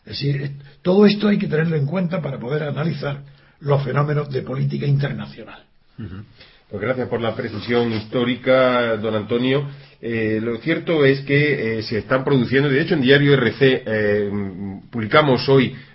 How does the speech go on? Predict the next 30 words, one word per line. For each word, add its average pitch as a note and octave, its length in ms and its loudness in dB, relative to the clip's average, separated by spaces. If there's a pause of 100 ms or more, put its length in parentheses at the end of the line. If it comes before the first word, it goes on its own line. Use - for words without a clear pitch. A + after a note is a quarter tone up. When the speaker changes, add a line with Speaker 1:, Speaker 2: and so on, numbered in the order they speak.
(120)
Speaker 2:
eh, A2+ 260 0
una B2+ 300 2
crónica C3 500 6
sobre A2 340 0
este C3+ 200 0
acontecimiento A#2+ 640 0
deportivo A#2 560 2
guión B2 480 6
político A2+ 680 0 (220)
que A2+ 100 -6
tuvo C3+ 200 0
lugar B2 400 4
ayer A#2+ 440 4
en C#3 120 0
Barcelona, C3+ 720 2 (260)
y B2 80 -4
también C3+ 320 2
damos F#3 260 0
cuenta E3+ 380 2
en D3 80 0
esa C#3 160 0
información, C#3+ 720 0 (280)
eh, A2+ 400 0
de, G2+ 200 -4
bueno, A2 340 -4
pues G#2+ 180 -2
la, A2 360 2
eh, G#2+ 160 0
extraordinaria C3 560 2
unanimidad C#3 840 4